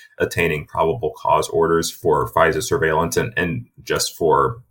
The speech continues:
I, I guess, a refresher for, for those who may not be familiar with, with these terms. So Section seven oh two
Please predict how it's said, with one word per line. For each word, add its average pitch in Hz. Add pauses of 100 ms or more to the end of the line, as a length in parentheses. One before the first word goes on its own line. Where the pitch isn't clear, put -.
I, -
I 82
guess, 80
a 78
refresher 80
for, -
for 82
those 76
who 80
may 78
not 73
be 69
familiar 73
with, 69 (100)
with 76
these 65
terms. 69 (300)
So 104
Section 120
seven 98
oh 87
two 85